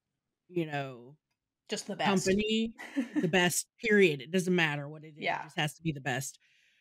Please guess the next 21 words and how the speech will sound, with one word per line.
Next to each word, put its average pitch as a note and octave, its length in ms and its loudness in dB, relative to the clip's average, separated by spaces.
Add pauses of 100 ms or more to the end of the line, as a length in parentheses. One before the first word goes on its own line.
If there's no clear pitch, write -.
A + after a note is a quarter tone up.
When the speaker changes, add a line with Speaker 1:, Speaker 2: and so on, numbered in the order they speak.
(240)
Speaker 1:
But G#3+ 240 6
then G#3 120 6
you've G3 180 6
got F3+ 200 6
Yuki, F3+ 460 4
who's E3+ 440 2
a F3 80 0
waitress E3+ 840 4
and F3+ 160 4
has E3+ 160 0
a E3 60 -6
radio E3 340 6
show, C#3+ 520 2
and D#3+ 360 2
she - 160 0
doesn't E3+ 320 0
really, E3 600 2 (200)
she's - 240 0
fine G3+ 280 4
with D#3+ 140 0
that. D2 280 -6